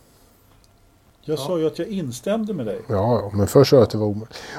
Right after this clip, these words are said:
Speaker 3: omöjligt. Ja, skitsamma. Det var snällt sagt, Anders. Bra.
Speaker 2: Ja.
Speaker 3: Jag gillar Dino. Jag ty-, det här är en kille som, eh,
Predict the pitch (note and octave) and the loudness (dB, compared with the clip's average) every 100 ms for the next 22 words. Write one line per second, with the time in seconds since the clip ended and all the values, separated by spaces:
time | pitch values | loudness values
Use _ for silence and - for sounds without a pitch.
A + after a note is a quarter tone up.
0 | - D#3+ D3+ E3+ G3 F#3 - D#3+ - C3+ | 6 10 10 8 6 6 2 -4 -6 -12
1 | B2 - G3 G#3 - G#3 F3 - A2+ - | -12 -6 -6 -6 -6 -4 -4 -6 -10 -10
2 | A2 A2 - _ _ _ - _ - D3+ | -16 -18 -20 _ _ _ -20 _ -20 -20
3 | D#3 - - - - - - _ _ - | -20 -20 -20 -20 -20 -20 -20 _ _ -6
4 | C#3+ D3+ B2 - D#3 F3+ F3 F3 D#3 C#3 | 2 2 2 2 2 4 4 4 2 0
5 | C#3+ D#3 D3+ D#3+ D#3+ E3 D#3 E3 E3+ F3 | 2 2 2 0 -4 -4 -2 -2 0 -2
6 | E3 - D3+ C3 C#3+ C#3 C#3 | -2 -4 -4 -2 -4 -6 -6